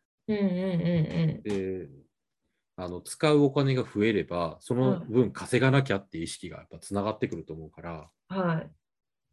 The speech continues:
Speaker 2: うん。多分ね。まあ、
Speaker 1: はい。
Speaker 2: 会社で勤めてたりとかする方はちょっとどうかわからんけど。
Speaker 1: うん。
Speaker 2: まあ、でもそれを身につけて働く意欲がバッて上がっ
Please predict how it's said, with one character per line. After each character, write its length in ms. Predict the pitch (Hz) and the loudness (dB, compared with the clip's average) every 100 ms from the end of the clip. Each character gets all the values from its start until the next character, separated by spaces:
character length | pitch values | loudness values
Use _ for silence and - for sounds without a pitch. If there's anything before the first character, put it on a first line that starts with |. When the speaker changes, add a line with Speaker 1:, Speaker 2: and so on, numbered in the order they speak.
| _ _ _ _ | _ _ _ _
Speaker 2:
う 80 | 90 | -10
ん。 280 | 90 82 73 _ _ _ _ _ | -8 -8 -12 _ _ _ _ _
多 140 | - 98 | -12 -10
分 220 | 90 73 | -10 -10
ね。 220 | 78 - _ _ _ - | -16 -20 _ _ _ -4
ま 80 | |
あ、 40 | 180 | -2
Speaker 1:
は 60 | |
い。 20 | 165 | 2
Speaker 2:
会 160 | 127 | 2
社 140 | 135 151 | 2 2
で 120 | 160 | 0
勤 220 | - 175 | -2 -2
め 120 | 175 | -2
て 400 | 170 175 170 170 | 0 0 2 0
た 160 | 165 151 | 0 0
り 160 | 139 | 0
と 80 | 131 | -2
か 120 | 117 | -6
す 120 | 107 113 | -4 -6
る 100 | 117 | -6
方 240 | 117 117 | -4 0
は 120 | 98 | 0
ち 100 | 95 | -2
ょ 20 | |
っ 20 | 98 | -8
と 40 | - | 0
ど 80 | 101 | 0
う 20 | |
か 80 | 90 | 0
わ 60 | 82 | -6
か 100 | 92 | -6
ら 120 | 80 | -6
ん 60 | |
け 120 | 78 82 | -10 -12
ど。 280 | 85 78 - _ 196 | -12 -12 -18 _ -4
Speaker 1:
う 40 | |
ん。 360 | 190 165 196 202 _ _ _ _ _ _ | 0 -2 -4 -14 _ _ _ _ _ _
Speaker 2:
ま 100 | 120 | -6
あ、 40 | 107 | -4
で 80 | |
も 80 | 113 | -4
そ 100 | 131 | 0
れ 80 | 135 | 4
を 340 | 131 127 123 _ _ | 6 4 -2 _ _
身 100 | 117 | -6
に 80 | 123 | -6
つ 60 | - | -4
け 100 | 104 | -6
て 100 | - | -4
働 400 | 110 117 113 113 | -4 0 0 2
く 80 | 113 | 2
意 80 | |
欲 220 | 113 107 87 | 2 0 -4
が 80 | |
バ 140 | - 87 | -10 -10
ッ 40 | |
て 160 | - 87 | -10 -10
上 60 | 90 | -8
が 100 | |
っ 80 | 87 | -8